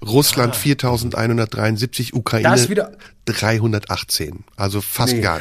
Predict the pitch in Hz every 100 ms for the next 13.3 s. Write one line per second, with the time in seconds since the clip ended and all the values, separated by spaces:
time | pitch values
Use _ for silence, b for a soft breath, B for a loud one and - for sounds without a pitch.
0 | - 131 - - b b b b b b
1 | - - 123 139 160 135 123 127 135 131
2 | 131 123 170 190 156 170 131 131 127 160
3 | 156 127 127 120 104 107 117 - 156 120
4 | 131 131 123 156 135 117 - 156 190 147
5 | 147 139 - 170 - 190 185 165 170 156
6 | 156 147 139 - 127 117 151 139 131 143
7 | 143 - 131 135 127 123 120 120 120 -
8 | 139 127 - 131 - 120 117 120 - 117
9 | 107 - 117 113 107 110 107 117 110 107
10 | - 117 98 104 101 123 135 170 175 104
11 | 107 107 101 101 123 - 127 147 156 147
12 | B B 117 110 165 - - 104 92 -
13 | 87 87